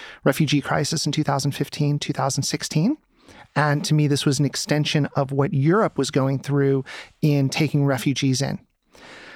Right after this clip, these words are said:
So ultimately, once the full-scale invasion took place, once, uh,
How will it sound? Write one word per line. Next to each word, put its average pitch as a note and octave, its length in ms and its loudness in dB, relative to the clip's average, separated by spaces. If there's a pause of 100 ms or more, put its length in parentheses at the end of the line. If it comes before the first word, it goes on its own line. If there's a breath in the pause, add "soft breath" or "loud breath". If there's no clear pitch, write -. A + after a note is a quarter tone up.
(240 loud breath)
So - 200 2
ultimately, D#3 720 2
once E3+ 400 0
the C#3 380 2
full-scale C#3+ 500 0
invasion C3+ 320 2
took - 220 -4
place, C#3+ 420 -2
once, C#3 440 -2
uh, C#3 200 -2